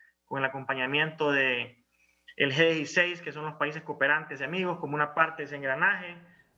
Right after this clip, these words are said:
Tenemos ya la mesa multisectorial, que es un espacio muy nutrido e importante de diferentes sectores. Tenemos también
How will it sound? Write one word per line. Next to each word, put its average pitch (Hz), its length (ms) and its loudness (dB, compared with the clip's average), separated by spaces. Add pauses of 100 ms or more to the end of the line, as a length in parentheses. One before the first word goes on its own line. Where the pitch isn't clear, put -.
Tenemos 151 320 -2
ya 156 120 6
la 151 100 2
mesa 165 280 -4
multisectorial, 147 920 -2
que 156 60 -14
es 147 60 -16
un 156 100 -12
espacio 156 400 -4
muy 190 320 -4
nutrido 170 380 -2
e 165 40 -2
importante 160 600 0
de 139 60 -6
diferentes 143 420 -6
sectores. 180 580 0 (520)
Tenemos 185 420 2
también 165 500 0